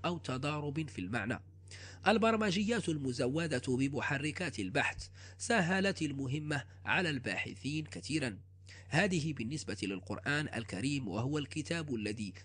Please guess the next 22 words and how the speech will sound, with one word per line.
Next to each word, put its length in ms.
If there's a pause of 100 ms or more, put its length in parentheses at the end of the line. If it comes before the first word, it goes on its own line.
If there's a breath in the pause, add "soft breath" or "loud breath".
(120)
تعهد 600
الله 440
بحفظه 720
من 160
التحريف، 640 (340 loud breath)
وفيه 500 (240 loud breath)
نوعين 540
من 140
الآيات، 680 (240 loud breath)
آيات 480
محكمات 920
أي 140
صريحة 480
وواضحة، 640 (320 loud breath)
وأخر 580
متشابهات، 1000 (240 loud breath)
وهذه 640
تحتاج 560
لتأويل 720 (200 loud breath)
ولا 280
يعلم 440
تأويلها 840